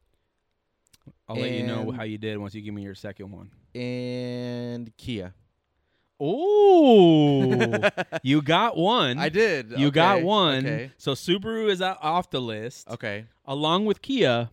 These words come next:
Speaker 1: Hyundai.
Speaker 2: Uh-huh.
Speaker 1: K D M wins.
Speaker 2: Yeah.
Speaker 1: The worst deals. The top ten,
Speaker 2: Uh-huh.
Speaker 1: it seems, worst deals, um, are, are Kias or Hyundais,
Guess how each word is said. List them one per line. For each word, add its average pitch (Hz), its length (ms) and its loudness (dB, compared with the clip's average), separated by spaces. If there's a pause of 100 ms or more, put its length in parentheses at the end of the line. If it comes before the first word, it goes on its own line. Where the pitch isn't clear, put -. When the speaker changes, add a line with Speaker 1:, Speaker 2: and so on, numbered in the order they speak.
(720)
Speaker 1:
Hyundai. 160 600 0 (180)
Speaker 2:
Uh-huh. 110 340 -10
Speaker 1:
K 135 220 -4
D 175 180 -4
M 175 200 -2
wins. 123 500 -2
Speaker 2:
Yeah. 117 440 -6
Speaker 1:
The 139 220 -4
worst 139 680 -4 (200)
deals. 131 600 -6 (200)
The 135 160 -4
top 175 600 -8
ten, 120 680 -4
Speaker 2:
Uh-huh. 107 400 -10
Speaker 1:
it 147 180 -4
seems, 139 560 -4
worst 135 520 -6
deals, 120 680 -6 (540)
um, 117 1040 -4 (800)
are, 160 300 -2
are 139 340 -2 (560)
Kias 190 360 -2
or 139 100 -4
Hyundais, 117 580 -6